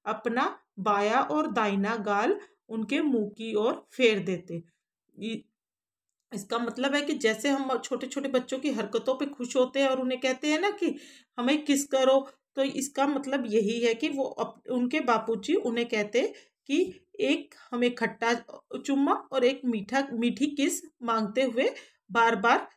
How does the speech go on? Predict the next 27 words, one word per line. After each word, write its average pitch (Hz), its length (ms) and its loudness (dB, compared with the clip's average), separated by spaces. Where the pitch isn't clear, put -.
बायां 208 520 2
और 233 360 -2
दायां 196 420 0
गाल 220 220 6
उनकी 220 320 -2
तरफ 240 400 0
फेर 214 220 2
देते 175 400 -4
थे। 170 160 -10
बाएं 220 380 2
का 311 100 4
खट्टा 233 420 -4
चुम्मा 240 400 -2
लेकर 254 540 2
जब 294 280 0
वह 330 180 2
दाहिने 208 460 2
का 277 200 0
मीठा 247 400 0
चुम्मा 269 380 -4
लेने 240 320 2
लगते, 233 540 -2
तब 285 200 2
अपनी 254 300 2
दाढ़ी 208 540 0
या 240 140 0
मूछ 226 380 -2